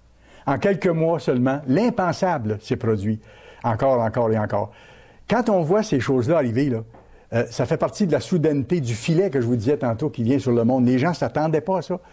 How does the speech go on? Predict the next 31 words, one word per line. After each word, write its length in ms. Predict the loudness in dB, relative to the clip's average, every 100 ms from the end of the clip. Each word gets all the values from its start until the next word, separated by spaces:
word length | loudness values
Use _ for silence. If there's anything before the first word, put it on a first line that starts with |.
| -20 -8
Et 60 | -4
tout 160 | -2 -2
à 60 |
coup, 100 | 0
ça 140 | 0 0
s'est 160 | 0
mis 100 | 2
à 60 | 2
débouler, 460 | 2 2 2 2
là. 100 | 0 -4 -10 -20 -20 -20 -20 -12 -2
Euh, 440 | 0 2 0 -2 -2
avec 240 | -2 0
l'élection 400 | 2 2 2 0
de 60 | 2
monsieur 220 | 0 -2
Trump, 220 | 0 -2
c'est 120 | 0
la 80 | 0
même 160 | 0 0
chose, 280 | -2 -2 -2
euh, 240 | 0 0
aux 140 | 0 0
États-Unis. 480 | 0 0 0 2 0 -2
Le 120 | 0
Brexit, 460 | 2 0 0 -2 -2
la 80 | -2
sortie 380 | -2 -4 -2 0
de 180 | 0 -2 -6
l'Angleterre 460 | -2 0 0 0 0
de 100 | 2
l'Europe. 280 | 2 0